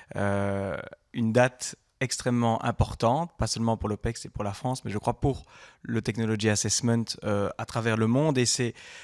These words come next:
c'est extrêmement stimulant de voir qu'il y a, qu'il y ait autant d'événements qui soient, euh,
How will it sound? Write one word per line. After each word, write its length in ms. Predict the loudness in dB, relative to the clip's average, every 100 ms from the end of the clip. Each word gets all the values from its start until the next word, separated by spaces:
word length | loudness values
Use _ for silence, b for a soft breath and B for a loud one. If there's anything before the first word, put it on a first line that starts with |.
| B
c'est 320 | -6 -4 -6 -8 -14 -6
extrêmement 560 | -4 0 2 4 4
stimulant 500 | 4 0 2 4 4
de 100 | 2
voir 360 | 2 4 2 0
qu'il 220 | -2 0
y 160 | 0 2
a, 360 | 2 2 -2 -6
qu'il 160 | -4
y 100 | -2
ait 80 | -2
autant 300 | -4 -2 0
d'événements 560 | 2 4 4 2 2 0
qui 140 | -2
soient, 380 | -4 0 2 4
euh, 220 | 4 0